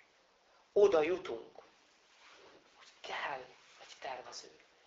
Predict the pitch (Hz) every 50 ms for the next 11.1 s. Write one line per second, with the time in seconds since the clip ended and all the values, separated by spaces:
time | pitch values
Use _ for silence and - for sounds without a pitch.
0 | - - - - - _ - 180 196 208 214 208 185 165 180 180 185 185 185 -
1 | - 202 202 208 - - - - _ _ _ _ _ _ _ _ _ _ - -
2 | - - 151 - - 190 185 185 165 147 151 147 147 156 160 - - - - _
3 | _ _ _ _ - 147 - - - - - 170 175 180 175 - - 147 139 135
4 | 135 127 - - - 139 127 127 127 - - _ - - - 156 143 - 143 135
5 | 127 123 - - - - - - - - - 117 113 - 127 - - - - -
6 | - - - _ - _ - _ - - - - - - - _ _ _ _ _
7 | _ _ _ _ _ _ _ _ _ _ _ _ _ _ _ _ _ _ _ _
8 | _ _ _ _ _ _ _ _ _ _ _ _ - - - - 151 143 139 135
9 | - - 147 120 107 110 113 110 - - 113 110 107 101 92 92 - - - -
10 | - - - - - - - - - - - - - - - _ _ _ - -
11 | 156 -